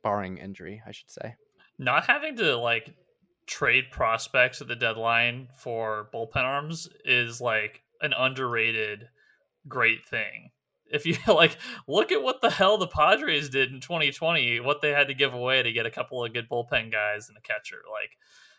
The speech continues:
Speaker 2: to not have to do that
Speaker 1: It's
Speaker 2: is
Speaker 1: wild.
Speaker 2: gonna be a boon. What were you saying?
Speaker 1: I don't know. Maybe, maybe they, uh, maybe they do.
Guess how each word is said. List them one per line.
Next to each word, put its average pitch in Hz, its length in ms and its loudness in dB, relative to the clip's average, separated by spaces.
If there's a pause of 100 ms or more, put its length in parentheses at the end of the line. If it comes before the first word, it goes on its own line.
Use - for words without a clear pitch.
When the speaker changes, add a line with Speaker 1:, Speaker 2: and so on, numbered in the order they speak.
(120)
Speaker 2:
to 139 140 2
not 143 240 8
have 156 180 6
to 139 80 0
do 123 220 -2
that 104 360 0 (380)
Speaker 1:
It's - 100 -20
Speaker 2:
is - 40 -12
Speaker 1:
wild. 113 240 2
Speaker 2:
gonna 127 160 4
be 117 400 -6 (1040)
a - 80 -10
boon. 113 460 -12 (140)
What 113 100 -10
were 123 80 -8
you 131 60 -6
saying? 139 340 -4
Speaker 1:
I 151 100 -4
don't 254 140 0
know. 277 180 2
Maybe, 190 680 -2 (100)
maybe 160 260 2
they, 175 360 6
uh, 156 440 6 (840)
maybe 139 200 2
they 165 120 6
do. 139 300 4